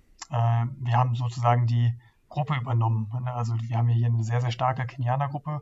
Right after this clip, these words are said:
mit denen wir trainieren können. Und, äh, in den, jetzt in den letzten Wochen hat Simon die so ein bisschen geführt. Und jetzt, äh, wo ich hier bin, ähm,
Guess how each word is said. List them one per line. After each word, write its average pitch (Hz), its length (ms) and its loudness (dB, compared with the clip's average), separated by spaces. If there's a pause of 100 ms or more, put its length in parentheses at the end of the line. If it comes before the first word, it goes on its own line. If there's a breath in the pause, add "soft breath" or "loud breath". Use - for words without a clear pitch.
(480 soft breath)
mit 135 140 -8
denen 135 140 0
wir 139 80 -2
trainieren 139 340 -2
können. 139 380 -4 (420 loud breath)
Und, 117 540 0
äh, 120 280 -2
in 120 120 0
den, 120 160 0 (160)
jetzt 123 240 -4
in 113 60 0
den 117 60 2
letzten 120 200 -2
Wochen 127 240 2
hat 120 100 -2
Simon 147 260 0
die 147 60 -2
so 139 100 0
ein 135 60 2
bisschen 135 200 -4
geführt. 143 500 -8 (460 loud breath)
Und 120 200 0
jetzt, 120 300 -4
äh, 120 280 0
wo 127 120 -4
ich 117 100 -4
hier 131 140 0
bin, 123 340 0 (380 loud breath)
ähm, 113 460 2